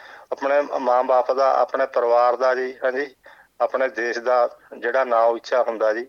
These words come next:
ਬੜਾ ਉਹਦੇ ਵਿੱਚ ਚੰਗਾ ਲੱਗਦਾ ਜੀ, ਮਾਣ ਮਹਿਸੂਸ ਹੁੰਦਾ ਜੀ।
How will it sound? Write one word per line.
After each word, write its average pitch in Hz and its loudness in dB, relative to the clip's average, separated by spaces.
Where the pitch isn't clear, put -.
ਬੜਾ 113 2
ਉਹਦੇ 120 0
ਵਿੱਚ 117 -8
ਚੰਗਾ 117 -2
ਲੱਗਦਾ 117 0
ਜੀ, 120 -6
ਮਾਣ 110 0
ਮਹਿਸੂਸ 117 -6
ਹੁੰਦਾ 104 0
ਜੀ। 107 -6